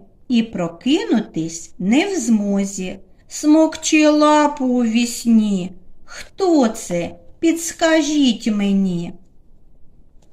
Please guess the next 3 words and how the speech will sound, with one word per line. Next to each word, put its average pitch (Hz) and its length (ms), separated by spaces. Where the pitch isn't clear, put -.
Ведмежатко. 240 1600
Довгі 277 600
вуха, 226 840